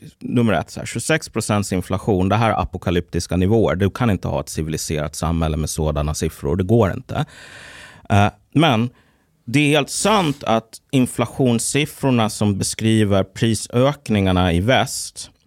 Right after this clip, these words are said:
för konsumenter, C P I,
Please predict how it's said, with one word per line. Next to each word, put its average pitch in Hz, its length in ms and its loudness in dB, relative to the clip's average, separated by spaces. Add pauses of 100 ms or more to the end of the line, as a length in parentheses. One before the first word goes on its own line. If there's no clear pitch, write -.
(420)
för - 360 0
konsumenter, 113 920 0
C 95 340 -2
P 120 140 -2
I, 147 280 0